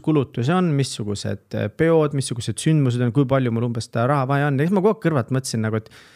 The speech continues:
et äkki ma ikka saan kuskilt mujalt seda teen, et äkki ma ikka nagu, sest ma kogu aeg mõtlesin, et äkki ma jõu-, äkki ma ikkagi ei pea kõiki maha müüma, kõik oma investeeringuid, et äkki ma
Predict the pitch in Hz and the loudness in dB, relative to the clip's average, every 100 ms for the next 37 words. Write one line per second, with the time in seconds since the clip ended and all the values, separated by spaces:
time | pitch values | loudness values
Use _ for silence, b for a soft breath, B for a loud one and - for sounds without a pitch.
0 | B B B - - 170 180 _ - 117 | B B B -12 -4 0 0 _ -4 -2
1 | 113 - 123 143 131 131 - 113 127 151 | -2 -4 -4 -2 -2 -2 -6 -4 0 2
2 | 131 107 117 101 127 113 101 147 - 120 | 0 -2 -6 -2 0 0 0 -2 0 0
3 | 110 113 110 107 113 135 123 196 156 139 | 0 -2 -2 -2 -2 0 2 2 2 2
4 | 151 127 143 147 123 127 160 - - 147 | 0 0 0 2 2 4 4 2 -2 0
5 | 135 117 - 113 110 127 139 - 147 - | -2 -2 -2 -2 0 2 0 2 0 0
6 | - 113 117 104 104 98 98 113 110 104 | -2 0 0 0 0 0 -2 -2 -2 -2
7 | 101 - 117 107 101 101 98 139 - 123 | -2 0 0 0 -2 -4 -2 -2 0 0